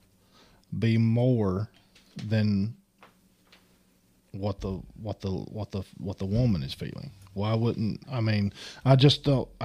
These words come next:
it's ca-, it, there's gonna be a lot of stumbling over myself <laughs> in this, in this episode. I can feel it because it's such a sensitive topic. But what I'm trying to say is,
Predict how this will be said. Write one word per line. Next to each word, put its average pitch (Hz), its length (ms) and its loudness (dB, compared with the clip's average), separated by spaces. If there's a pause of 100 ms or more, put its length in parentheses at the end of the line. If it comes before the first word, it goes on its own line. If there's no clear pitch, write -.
it's 117 280 0
ca-, 151 220 4
it, 131 260 0 (380)
there's 135 240 6
gonna 110 200 2
be 98 120 -2
a 95 80 -2
lot 98 260 -2
of 87 140 -6 (600)
stumbling 98 500 2
over 95 240 -2
myself 156 640 4
<laughs> - 0 -
in 139 160 8
this, 147 280 8
in 143 220 6
this 127 260 6
episode. 127 500 6
I 131 120 8
can 131 200 6
feel 127 280 8
it 113 120 4
because 123 400 4
it's 131 120 4
such 175 380 6 (420)
a 113 140 2
sensitive 156 720 6
topic. 135 560 2 (840)
But 117 340 4
what 123 220 4
I'm 123 120 6
trying 180 300 8
to 156 60 8
say 156 320 8
is, 110 420 2